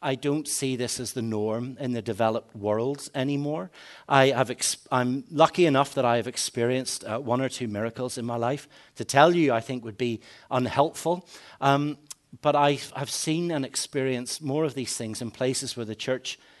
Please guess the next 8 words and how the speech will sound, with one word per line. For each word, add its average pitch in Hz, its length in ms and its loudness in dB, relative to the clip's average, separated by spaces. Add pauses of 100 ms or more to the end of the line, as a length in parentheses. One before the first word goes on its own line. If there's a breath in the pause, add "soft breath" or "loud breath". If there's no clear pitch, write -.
(120)
is 120 180 -2
non-existent. 120 1300 -2 (560 soft breath)
And, 147 240 4
uh, 147 260 8
I 147 140 8
also 202 300 6
have 147 240 4
to 120 340 0